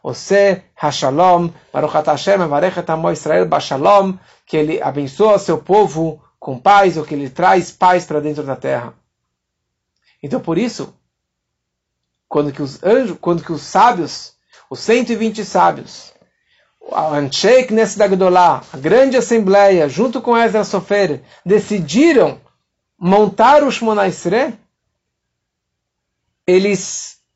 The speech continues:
vieram os sábios e falaram, "Baruch Hacham Arazim", abençoado Deus, que colocou sabedoria pro seu povo de Israel, e que possam fazer realmente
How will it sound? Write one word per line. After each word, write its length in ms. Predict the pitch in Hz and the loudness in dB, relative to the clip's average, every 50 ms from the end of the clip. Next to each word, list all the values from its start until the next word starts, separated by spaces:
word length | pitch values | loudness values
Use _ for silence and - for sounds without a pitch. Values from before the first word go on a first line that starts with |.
| _ _ _ _ _ _ _ - | _ _ _ _ _ _ _ -6
vieram 480 | 143 156 165 190 226 254 254 240 233 | -2 2 4 6 6 6 6 4 2
os 60 | - | 2
sábios 420 | - - 220 233 254 233 240 226 202 | 2 4 4 4 4 2 0 -2 -2
e 60 | 208 | -2
falaram, 500 | - 202 196 190 214 226 240 233 233 220 | 2 2 4 4 6 4 4 4 2 2
"Baruch 340 | 196 190 190 208 233 240 233 - | 2 2 2 2 0 0 0 -2
Hacham 320 | 196 180 - 220 220 214 208 | -4 -2 0 0 0 2 2
Arazim", 400 | 202 202 185 175 147 190 226 220 | 2 2 0 -2 -2 -4 -2 -2
abençoado 720 | 208 175 185 185 175 - - 180 196 233 240 190 190 185 | -2 -2 -2 -4 -4 -2 0 2 4 4 2 0 -4 -4
Deus, 600 | 160 185 220 254 254 226 190 190 - - - - _ _ _ - - _ | 2 4 4 6 6 4 2 0 -6 -16 -18 -20 _ _ _ -20 -16 _
que 120 | - 185 185 | -6 -4 0
colocou 440 | - 202 202 190 190 - 254 262 | 2 2 2 2 2 2 2 2
sabedoria 720 | 247 - 226 202 214 196 185 202 196 190 233 269 277 262 240 | 2 2 0 2 2 2 4 2 2 2 2 2 2 2 0
pro 160 | - 208 202 | 0 -4 -8
seu 160 | 185 - 202 | -4 -4 -4
povo 360 | - - 247 269 262 220 233 | 0 4 4 4 4 4 0
de 60 | 196 214 | -6 -6
Israel, 520 | 214 - - 196 185 185 175 160 143 143 _ _ _ _ _ - | -8 -4 -2 0 0 2 0 0 -4 -6 _ _ _ _ _ -8
e 80 | - 175 | -8 -6
que 140 | - 190 185 | -4 -4 -4
possam 400 | 185 220 247 262 247 254 240 - | 0 2 2 2 2 0 -2 0
fazer 420 | - 214 196 160 160 240 262 262 | 2 0 0 2 4 4 4 6
realmente 840 | 208 190 202 202 202 202 214 233 269 269 233 - - 208 202 196 | 6 4 4 4 2 2 0 0 0 0 -2 -4 -6 -6 -6 -6